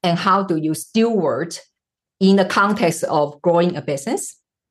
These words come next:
What can I do to establish the gap between the different stages of business? And what are the different mindset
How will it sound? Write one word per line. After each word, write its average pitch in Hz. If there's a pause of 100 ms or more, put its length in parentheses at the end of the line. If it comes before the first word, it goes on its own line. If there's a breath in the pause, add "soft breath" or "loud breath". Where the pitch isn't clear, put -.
(480 loud breath)
What 349
can 214
I 202
do 220
to 196
establish 226 (220)
the 196 (120)
gap 233
between 180
the 175
different 220
stages 185
of 143
business? - (1000)
And 190
what 277
are 202
the 190
different 196
mindset 220